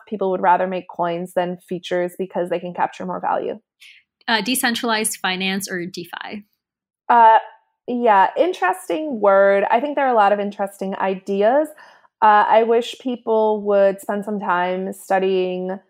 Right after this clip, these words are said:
Speaker 1: a lot of these ideas that have already been implemented and understanding why they failed, um, before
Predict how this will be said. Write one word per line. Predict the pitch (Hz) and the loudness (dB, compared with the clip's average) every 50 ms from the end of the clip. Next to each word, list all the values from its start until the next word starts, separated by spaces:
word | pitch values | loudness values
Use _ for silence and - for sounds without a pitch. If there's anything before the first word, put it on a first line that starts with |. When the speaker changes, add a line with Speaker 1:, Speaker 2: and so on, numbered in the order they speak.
| _ _ _ _ _ _ _ _ _ _ _ _ _ _ _ - | _ _ _ _ _ _ _ _ _ _ _ _ _ _ _ 2
Speaker 1:
a | - | 4
lot | 214 202 190 190 | 6 6 6 6
of | 196 | 2
these | 208 208 202 | -2 -2 -2
ideas | 202 196 190 202 185 180 185 190 | -2 -2 0 0 -2 -2 -2 -2
that | 196 190 | -4 -4
have | 190 - - | -4 -4 -2
already | - 185 180 190 | -2 0 0 0
been | 196 190 190 | -2 -4 -6
implemented | 180 175 - 214 214 226 240 - 285 294 302 294 294 - - | -6 -8 -6 -6 -6 -6 -6 -4 -4 -2 -2 -2 -4 -4 0
and | - 196 190 185 185 180 185 190 190 - - | 0 2 2 2 0 -2 -4 -6 -8 -4 -2
understanding | 208 202 196 190 - - 190 185 185 190 185 185 | -2 0 -2 -4 -6 -6 -4 -4 -4 -4 -4 -2
why | 185 180 175 175 | 0 2 2 2
they | 190 185 | 0 -2
failed, | 185 - _ - 165 165 165 190 240 294 302 - - - | -4 -4 _ 0 2 2 4 2 2 0 -2 -4 -2 0
um, | 190 185 185 180 180 180 185 185 _ _ _ _ _ _ _ _ _ _ _ _ _ _ 208 | 2 2 2 2 0 -4 -8 -10 _ _ _ _ _ _ _ _ _ _ _ _ _ _ _
before | - 202 196 - - - 202 196 190 185 185 185 185 180 - | -8 -8 -8 -6 -2 0 2 4 6 6 6 6 4 2 0